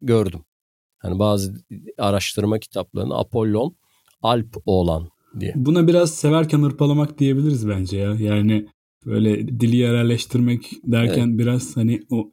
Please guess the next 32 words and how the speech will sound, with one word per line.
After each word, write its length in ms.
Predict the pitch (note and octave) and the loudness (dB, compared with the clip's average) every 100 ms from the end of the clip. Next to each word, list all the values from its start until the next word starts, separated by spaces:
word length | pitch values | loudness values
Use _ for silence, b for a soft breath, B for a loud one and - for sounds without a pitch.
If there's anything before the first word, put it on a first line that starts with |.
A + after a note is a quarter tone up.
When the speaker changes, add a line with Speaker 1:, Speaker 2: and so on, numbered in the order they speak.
| _ | _
Speaker 2:
bir 100 | B2 | -4
şeyini 320 | A#2+ C#3 D#3+ | 0 2 0
çıkarmak 460 | D#3 C#3 B2+ A#2+ A2 | 0 0 0 0 0
derler 320 | B2 C#3 D3+ | 0 0 0
de 40 | A#2+ | 0
o, 120 | A2+ | 0
Speaker 1:
Ya 120 | D#2+ | 0
Speaker 2:
onun 60 | E2+ | -2
için 140 | G#2+ | -2
Speaker 1:
orada 140 | A#2 - | -2 -2
şu 80 | |
da 100 | B2 C3+ | -2 0
Speaker 2:
kullanmayayım 320 | C3 G#2+ G2+ | 0 -2 -2
Speaker 1:
var. 60 | |
Speaker 2:
burada. 240 | G#2 C#3+ D#3+ | -2 -2 -4
Speaker 1:
Yani 100 | C3+ | -4
o 140 | C#3+ | -4
eski 280 | D3 - - | -4 -6 -2
medeniyetlerin 560 | D3+ C#3+ C#3+ C3+ - C#3 | 0 0 0 -2 -2 -2
hepsinin 300 | B2+ C3+ B2+ | -2 -6 -8
Türklerden 680 | - - C3+ B2 B2 C3 - | -12 -8 -2 0 0 -2 -2
geldi. 360 | G2+ F2 E2 | -4 -4 -4
Yani 220 | F2+ F2 | -4 -6
kökenlerin 640 | - F#2+ - G#2+ G#2+ G#2+ G2+ | -8 -12 -4 -2 0 -2 -4
Türk 380 | - - - - | -10 -14 -20 -16
oldu. 280 | - F2 E2+ | -6 -6 -6
İlk 180 | A#2 G2 - - - _ - | -8 -10 -18 -20 -20 _ -8
dillerin 560 | G#2 G2+ G2+ G2 G#2 - | -4 -2 -2 -2 -4 -10
Türkçe 340 | - - G2 | -16 -8 -4
olduğu, 420 | F2+ D#2+ D#2 D#2+ | -2 -2 -6 -8
işte 220 | - - | -8 -8
bütün 280 | F2+ - F2+ | -6 -6 -10